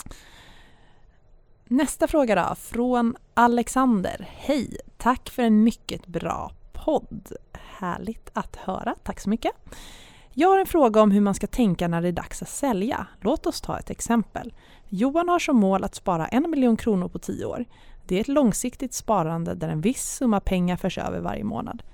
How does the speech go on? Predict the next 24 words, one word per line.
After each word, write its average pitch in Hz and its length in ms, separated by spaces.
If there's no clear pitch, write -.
Hur 247 180
ska - 160
Johan 196 340
tänka 220 520
när 175 280
nio 202 560
av 185 140
tio 175 360
år 170 200
har 214 140
gått? - 460
Det 240 200
som 240 320
då 262 180
började 277 540
som 262 180
ett 220 80
långsiktigt 220 520
sparande 160 440
är 185 180
inte 185 260
särskilt 160 440
långsiktigt 214 640
längre. - 320